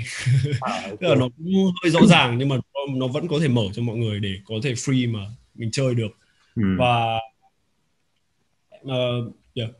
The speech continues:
Speaker 1: cái đấy chắc là quan trọng nhất để, để cái, tức là cái project này mình chơi nhưng mà mình vẫn phải set một cái deadline ra để,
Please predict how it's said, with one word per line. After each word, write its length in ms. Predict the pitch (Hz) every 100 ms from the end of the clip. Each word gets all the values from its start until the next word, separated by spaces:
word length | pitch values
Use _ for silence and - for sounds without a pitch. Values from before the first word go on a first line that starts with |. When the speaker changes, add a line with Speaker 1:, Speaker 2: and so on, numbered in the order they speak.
| -
Speaker 1:
cái 80 | 117
đấy 120 | 117
chắc 140 | 156 151
là 280 | 120 110 107 110 107 - _ _ - 135
quan 160 | 139 131
trọng 180 | 143
nhất 100 | 139 165
để, 260 | 123 101 101
để 300 | 120 104 98 -
cái, 320 | 110 110 123 - -
tức 80 |
là 140 | 180 147 135 - - -
cái 300 | 127 127 139 -
project 260 | 156 180 185
này 160 | 139
mình 260 | 123 120 120
chơi 220 | 151 143 135
nhưng 120 | 131
mà 80 | 117
mình 200 | 110 110
vẫn 440 | 127 185 190 185 -
phải 140 | 110
set 300 | 104 156 170
một 80 | 131
cái 100 | 113 117
deadline 400 | 151 139 127 120
ra 180 | 117
để, 160 | 113 98